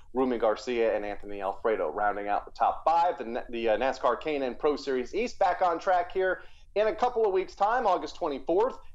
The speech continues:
at Gateway Motorsports Park in Illinois, a combination race with the nascar K and N Pro Series West.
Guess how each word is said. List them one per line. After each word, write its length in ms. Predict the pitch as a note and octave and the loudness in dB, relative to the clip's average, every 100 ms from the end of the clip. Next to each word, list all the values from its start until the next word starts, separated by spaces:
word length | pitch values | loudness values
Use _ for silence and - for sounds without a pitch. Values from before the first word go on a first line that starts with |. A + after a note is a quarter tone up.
| - | -8
at 160 | G#2+ D3 | -4 0
Gateway 300 | D3+ C3+ B2+ | 0 0 0
Motorsports 680 | C3 C3+ B2+ - A#2+ A2 - | 0 0 -2 -2 -2 -2 0
Park 360 | A#2+ A2+ A2 - | 4 4 0 -6
in 220 | B2+ A#2+ C3 | -8 -6 -2
Illinois, 680 | A2+ G2+ A#2 B2 B2 B2+ | 0 0 2 4 4 2
a 220 | A2+ G2 | 2 2
combination 560 | - D3 A#2+ C3 - G#2+ | 2 0 2 -2 -4 -2
race 300 | G#2 G#2 - | -2 -2 -8
with 220 | A2 A#2 - | -4 -4 -2
the 80 | A2+ | -4
nascar 540 | G#2 G2 - G#2 G2+ - | -4 -6 -2 0 0 -2
K 220 | A2+ G#2 | -8 -8
and 100 | F#2+ | -8
N 140 | G2 G2 | -8 -2
Pro 200 | G2+ G2 | -2 -2
Series 440 | - F2 G2 - | -2 0 -2 0
West. 260 | G#2 E2+ | 2 2